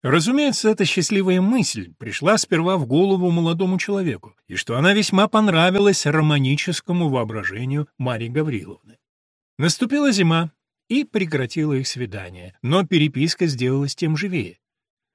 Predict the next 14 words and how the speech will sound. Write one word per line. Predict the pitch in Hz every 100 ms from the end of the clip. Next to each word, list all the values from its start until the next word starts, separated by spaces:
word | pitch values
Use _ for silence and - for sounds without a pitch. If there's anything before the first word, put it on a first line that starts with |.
| _ -
Владимир | 101 139 202 220 208
Николаевич | 196 202 208 208 180 165
в | -
каждом | 202 175 185
письме | 170 180 190 175
умолял | 120 117 131 156 143
ее | 147 143
предаться | - 139 123 135 156 -
ему, | 131 107 98
венчаться | 107 117 165 165 - 131
тайно, | - 120 147 131 -
скрываться | - 151 143 160 170 -
несколько | 139 139 - 113 117
времени, | 107 160 180 165 147